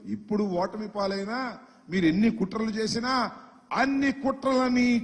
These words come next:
ఛేదించుకొని బయటికి వచ్చేటటువంటి శక్తి, సామర్థ్యం పైన భగవంతుడు రాజశేఖర రెడ్డి గారు మాకు ఇచ్చారు, అనేక కుట్రలు జరుగుతాయి. ఓటమి పాలైన తర్వాత మమ్మల్ని అనేక రకాలుగా చేయాలని చూస్తారు.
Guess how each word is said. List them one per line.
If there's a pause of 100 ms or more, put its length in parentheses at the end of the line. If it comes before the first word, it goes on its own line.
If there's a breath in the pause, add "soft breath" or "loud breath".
(140)
ఛేదించుకొని (580)
బయటికి (100)
వచ్చేటటువంటి
శక్తి, (320)
సామర్థ్యం (1500)
పైన (180)
భగవంతుడు (800)
రాజశేఖర
రెడ్డి
గారు
మాకు
ఇచ్చారు,
అనేక
కుట్రలు
జరుగుతాయి. (800)
ఓటమి
పాలైన
తర్వాత
మమ్మల్ని
అనేక
రకాలుగా
చేయాలని
చూస్తారు.